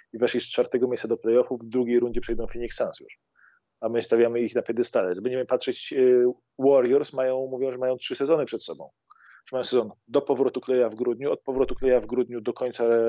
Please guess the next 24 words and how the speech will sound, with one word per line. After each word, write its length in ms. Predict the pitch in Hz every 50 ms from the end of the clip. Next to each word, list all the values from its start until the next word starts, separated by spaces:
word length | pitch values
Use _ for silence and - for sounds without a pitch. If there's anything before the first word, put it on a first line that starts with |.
| 117 117 113
se-, 260 | - - 123 120 117
sezonu 320 | 113 - 123 123 120 123 113
zasadniczego 460 | - 120 117 113 117 - 127 117 120
na 100 | 117 113
zgrywanie 480 | 107 101 - 113 110 110 110 104 104 98
się 160 | - - 131
i 60 | 123
potem 260 | - 113 - 120 113
playoffy. 460 | - 143 151 165 151 113 - - 80 - _ _ - - - - - - - - - - - - _ _ _ _ _ _ _
I 60 | - -
ciekawe, 380 | - 135 - 139 127 117 127
czy 120 | - 143 135
oni 160 | 135 135 123 - _ _ _ _ _ _ _ _
zdążą 380 | 120 117 131 139 135 131 135 127
się 140 | - 127
zbudować 560 | 117 120 117 135 127 135 135 123 131 117 - -
tak, 220 | 127 135 135 131
żeby 220 | 127 127 127 127
w 80 | 120 -
tym 120 | - 127
trzecim 320 | 123 - 135 123 - 127 120
sezonie 300 | 123 123 127 123 127 127
być 160 | 123 117 -
na 140 | 123 127